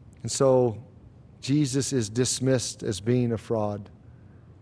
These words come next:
It's possible for us to be like the Jewish leaders, so committed to religion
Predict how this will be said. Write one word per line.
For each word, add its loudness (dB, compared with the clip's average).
It's -16
possible 0
for 2
us 0
to -8
be 0
like 2
the -6
Jewish 0
leaders, -2
so 0
committed 0
to -6
religion 0